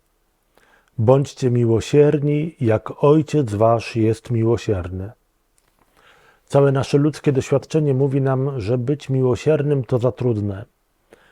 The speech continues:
że nie potrafimy czynić dobrze tym, którzy nam czynili źle, wybaczać tym, którzy nas skrzywdzi-, skrzywdzili, e, okazywać miłość tym, którzy okazali nam nienawiść.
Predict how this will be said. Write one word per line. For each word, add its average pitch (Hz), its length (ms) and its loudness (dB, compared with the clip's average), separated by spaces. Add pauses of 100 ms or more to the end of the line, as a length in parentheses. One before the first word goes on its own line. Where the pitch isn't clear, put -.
(160)
że 120 160 0
nie 156 120 2
potrafimy 147 600 0
czynić 131 480 -2
dobrze 135 600 0 (400)
tym, 131 200 0
którzy 131 320 -2
nam 123 200 -2
czynili 131 440 -4
źle, 110 340 -4 (600)
wybaczać 131 540 -2
tym, 123 220 -2
którzy 131 260 -4
nas 135 180 -4
skrzywdzi-, 131 840 -6
skrzywdzili, 131 720 -4 (680)
e, 135 160 -4
okazywać 123 600 -2
miłość 139 500 0
tym, 131 260 -4
którzy 127 320 -2
okazali 110 520 -2
nam 117 180 -4
nienawiść. 107 680 -6